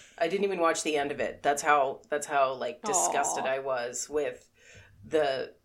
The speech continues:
Speaker 1: team and the way they were playing. And the last two games, the Caps have just looked like garbage. Like, they look like, well, they certainly look, do not look like it's the playoffs.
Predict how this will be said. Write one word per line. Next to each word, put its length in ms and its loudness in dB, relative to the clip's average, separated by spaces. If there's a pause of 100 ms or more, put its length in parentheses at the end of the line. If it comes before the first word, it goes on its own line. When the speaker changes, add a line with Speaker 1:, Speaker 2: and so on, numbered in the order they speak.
Speaker 1:
team 560 0 (100)
and 200 -4
the 60 -6
way 200 2
they 120 0
were 120 -4
playing. 640 -4
And 240 -6 (340)
the 100 6
last 360 2
two 220 -2
games, 380 0
the 80 -10
Caps 460 2
have 160 -12
just 400 -2
looked 220 -6
like 220 -8 (120)
garbage. 720 -6 (380)
Like, 360 -4
they 340 2
look 440 2
like, 540 4 (800)
well, 160 2
they 80 0
certainly 360 2
look, 320 -2
do 140 -2
not 260 6
look 160 -2
like 160 2
it's 140 -8
the 80 -14
playoffs. 680 -2